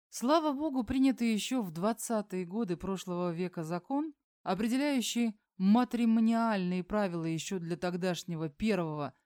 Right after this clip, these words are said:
местоблюстителя, предусматривал всего несколько непреложных правил. Невеста должна быть российско-подданной, предпочтительно славянского происхождения и православного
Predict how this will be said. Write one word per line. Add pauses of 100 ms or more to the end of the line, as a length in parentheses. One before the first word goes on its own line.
(120)
местоблюстителя,
предусматривал
всего
несколько (260)
непреложных
правил. (220)
Невеста (260)
должна
быть (140)
российско-подданной, (240)
предпочтительно
славянского
происхождения (120)
и
православного